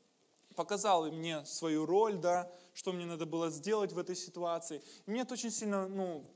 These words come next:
порадовало, да. Я не знаю, что дальше Господь откроет и покажет, на самом деле, суть всего этого, но я верю, что Господь покажет в свое время.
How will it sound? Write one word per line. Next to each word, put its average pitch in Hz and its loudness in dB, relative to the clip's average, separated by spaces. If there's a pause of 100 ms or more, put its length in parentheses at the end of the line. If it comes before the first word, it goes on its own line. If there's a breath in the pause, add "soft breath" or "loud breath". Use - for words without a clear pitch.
(140)
порадовало, 135 2
да. 160 -2
Я 170 0
не 202 0
знаю, 202 -2 (180 loud breath)
что 196 0
дальше 220 2
Господь 185 0
откроет 165 0
и - 0
покажет, 147 0
на 147 -8
самом 151 -6
деле, 147 2
суть 220 -2
всего 160 -2
этого, 139 -2
но 208 -4
я 208 0
верю, 170 0
что 165 -6
Господь 165 -4
покажет 165 -4
в - -14
свое 151 -4
время. 139 -8